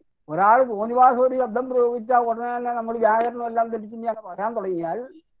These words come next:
എല്ലാവരും അങ്ങനെ പറയാൻ തുടങ്ങിയ ശബ്ദത്തിന്റെ പ്രയോഗം തന്നെ വ്യ-, ബുദ്ധിമുട്ടാകും.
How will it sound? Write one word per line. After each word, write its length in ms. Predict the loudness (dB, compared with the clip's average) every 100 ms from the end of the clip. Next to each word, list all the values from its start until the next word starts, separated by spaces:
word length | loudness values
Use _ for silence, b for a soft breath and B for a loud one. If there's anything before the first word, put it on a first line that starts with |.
| -8
എല്ലാവരും 520 | 2 4 6 4 0
അങ്ങനെ 220 | -2 -2
പറയാൻ 400 | -2 0 -2 -4
തുടങ്ങിയ 320 | -6 -6 -4 -4
ശബ്ദത്തിന്റെ 920 | -4 -2 -2 -4 -6 4 6 4 0 -12 _ -8
പ്രയോഗം 560 | -2 2 4 2 -2
തന്നെ 260 | -6 -2 -2
വ്യ-, 220 | -2 -6 -8 -18 -20 -20
ബുദ്ധിമുട്ടാകും. 920 | -16 -12 -10 -4 6 6 6 0 -8